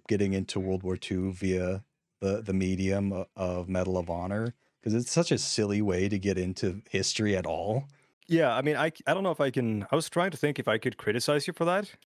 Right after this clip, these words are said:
Speaker 2: uh, before I started <laughs> doing so, uh, because I feel like I also got kind of, I mean, I played Call of Duty, like, one of the early ones on PlayStation two, and
Speaker 1: Mm.
Speaker 2: got sort of traumatized because of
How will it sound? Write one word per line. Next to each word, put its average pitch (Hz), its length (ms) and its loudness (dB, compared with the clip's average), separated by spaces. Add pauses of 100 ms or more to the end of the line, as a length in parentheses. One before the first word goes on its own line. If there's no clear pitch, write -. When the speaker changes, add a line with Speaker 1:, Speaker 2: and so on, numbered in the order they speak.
(200)
Speaker 2:
uh, 110 160 4
before 110 420 0
I 101 60 2
started 104 360 0
<laughs> 127 60 2
doing 180 120 4
so, - 320 0 (560)
uh, 120 300 2
because 120 560 0 (200)
I 123 100 4
feel 220 140 -4
like 175 180 0
I 135 160 2
also 113 420 0
got 104 560 0 (440)
kind 117 300 0
of, 110 140 -2 (420)
I 135 60 2
mean, 170 140 2
I 170 60 4
played 202 260 0
Call 160 180 0
of 123 80 -4
Duty, 123 300 0
like, 107 240 0
one 107 180 0
of 104 60 0
the 104 120 -2
early 98 220 -2
ones 92 260 -6
on 101 80 -6
PlayStation 101 460 -4
two, 110 260 -4 (380)
and 104 240 2
Speaker 1:
Mm. - 20 0
Speaker 2:
got 107 140 0
sort 107 140 -2
of 98 80 -4
traumatized 127 640 0
because 107 280 -2
of 95 200 -4